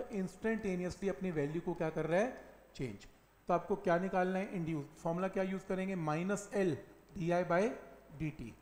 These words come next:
माइनस L डी by डी टी of I। I की जगह क्या पुट करेंगे, ज़ीरो पॉइंट वन sine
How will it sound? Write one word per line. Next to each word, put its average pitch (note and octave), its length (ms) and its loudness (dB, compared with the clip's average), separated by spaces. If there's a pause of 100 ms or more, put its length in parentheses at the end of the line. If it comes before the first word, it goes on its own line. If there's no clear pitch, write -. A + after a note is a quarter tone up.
(240)
माइनस E3+ 680 0
L G#3+ 180 -2 (580)
डी G3+ 200 0
by G3 100 4 (120)
डी E3+ 120 0
टी F3+ 160 -4 (120)
of C#3 200 -6
I। C#3 80 0 (240)
I E3+ 160 2
की G#3 120 -4
जगह G3+ 180 2 (100)
क्या G3 100 4
पुट G3 220 -4
करेंगे, F#3+ 320 0
ज़ीरो D3+ 320 0 (120)
पॉइंट F3 260 0
वन E3 340 0 (400)
sine F#3 400 0